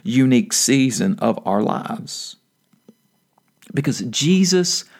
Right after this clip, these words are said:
has risen. He is risen indeed. And Jesus is still revealing himself. He is still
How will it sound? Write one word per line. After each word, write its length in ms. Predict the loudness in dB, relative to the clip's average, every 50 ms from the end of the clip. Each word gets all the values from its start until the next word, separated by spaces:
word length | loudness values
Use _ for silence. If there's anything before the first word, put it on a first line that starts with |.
| -20 _ _ _ _ -8
has 120 | -6 -6 -2
risen. 540 | 0 0 0 0 -2 -4 -6 -8 -10 -10 _ _ _ _ _ _ _ _ _ _ _ _ _ _ _ _ _ _
He 140 | 0 2 2
is 120 | 2 2
risen 680 | 0 0 2 2 2 2 2 0 0 0 -2 -4 -8 -12 _ _ _ _ _ _ _ _ _ _ -2
indeed. 500 | 2 2 2 2 0 -2 -2 -4 -6 -10 -18 -20 _ _ _ _ _ _ _ _ _ _ _ _ _ _ _ _ _ _ _ _ _ _ -20 _ _ _ _
And 180 | 2 2 2
Jesus 680 | 0 -2 -2 2 4 6 6 6 6 4 4 2 2 0
is 220 | 0 0 0 0 2
still 720 | 0 0 -2 0 4 4 6 6 6 6 6 4 2 -2 -6 -14 -18 -8 -2
revealing 800 | 2 4 4 4 2 2 4 4 4 6 6 4 4 2 2 0
himself. 760 | -2 -2 -2 -4 -4 -4 -2 0 0 0 2 0 0 -2 -2
He 160 | 0 2 2
is 100 | 2 2
still 600 | 0 -4 -4 -2 -2 0 0 2 2 0 0 -2